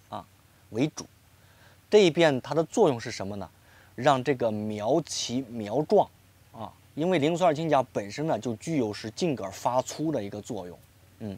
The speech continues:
增加一个茎秆的韧性，同时呢也会起到一个蹲苗的一个作用。第二遍就是说在这个开花之前，也就是花芽分化的时候啊，这一遍主要我们就可以去给它补充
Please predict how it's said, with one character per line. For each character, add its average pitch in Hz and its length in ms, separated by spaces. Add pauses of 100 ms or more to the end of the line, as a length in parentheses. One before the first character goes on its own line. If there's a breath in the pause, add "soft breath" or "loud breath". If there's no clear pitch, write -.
增 143 180
加 139 200
一 131 100
个 131 80
茎 135 200
秆 92 140
的 117 100
韧 147 260
性， - 180 (1300 soft breath)
同 165 200
时 160 80
呢 135 180
也 110 160
会 131 240
起 - 160
到 120 160
一 117 80
个 117 100
蹲 135 180
苗 107 300
的 110 60
一 107 40
个 127 100
作 95 240
用。 78 80 (460 soft breath)
第 165 140
二 180 120
遍 127 260
就 120 120
是 107 60
说 110 100
在 117 160
这 113 120
个 98 120
开 131 320
花 127 180
之 131 140
前， 92 300 (100)
也 120 100
就 127 100
是 123 80
花 143 140
芽 113 120
分 185 240
化 190 180
的 95 80
时 95 180
候 101 140
啊， 92 80 (440 soft breath)
这 165 120
一 143 40
遍 123 280
主 117 100
要 120 100
我 101 140
们 101 120
就 110 120
可 117 160
以 107 60
去 107 260
给 107 140
它 113 100
补 101 300
充 127 340